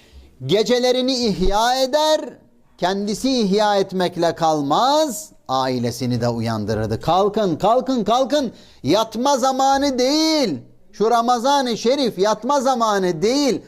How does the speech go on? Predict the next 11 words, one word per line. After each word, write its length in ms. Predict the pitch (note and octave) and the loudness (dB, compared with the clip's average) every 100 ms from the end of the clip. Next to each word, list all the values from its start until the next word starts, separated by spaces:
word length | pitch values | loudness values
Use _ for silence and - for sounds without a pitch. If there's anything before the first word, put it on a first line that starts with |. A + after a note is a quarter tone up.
| - | -18
Kalkın 460 | - C#4+ D4+ - C4 | -2 0 2 0 -2
ibadete, 880 | A#3+ G#3+ G3+ F3 E3 D#3 B2 G#2 - - _ | 0 0 0 0 -2 -2 -4 -8 -16 -20 _
kalkın 440 | G3+ B3 C#4+ C#4 C4 | 0 0 0 -2 -2
teheccüde, 840 | A#3+ G3+ A#3 F#3 G#3 F#3+ D3 A#2+ - _ - | -2 0 -2 -4 -2 -2 -2 -4 -14 _ -2
kalkın 480 | G#3+ C#4 - C#4 | 0 2 0 -2
sahura, 640 | A#3+ C4 G#3+ A3+ G3+ D3+ A2+ - _ _ _ _ _ _ _ - | 0 0 2 2 2 0 -4 -16 _ _ _ _ _ _ _ -2
kalkın 480 | G3 C#4 C#4 C#4+ | 0 0 0 -2
zikire, 560 | A#3+ B3+ A#3 A#3+ G#3 D#3 | 0 -2 0 0 0 0
kalkın 480 | F#3+ C4 C#4 C#4+ C#4 | 0 0 0 -4 -2
Kur'an 440 | B3+ C4+ B3 B3 | 0 0 2 0
okumaya." 600 | B3 A3 A3 F#3+ D#3+ A#2+ | 0 -2 -2 0 0 -2